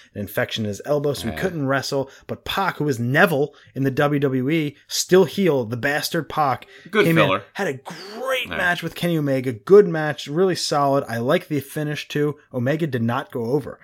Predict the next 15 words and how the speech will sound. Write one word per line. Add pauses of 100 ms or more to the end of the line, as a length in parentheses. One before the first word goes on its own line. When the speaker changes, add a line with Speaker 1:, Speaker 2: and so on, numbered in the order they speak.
(280)
Speaker 1:
Uh,
Pac
wins
with
a
submission. (460)
I
really
Speaker 2:
Wow.
Speaker 1:
thought
that
was
smart
booking. (500)
Um,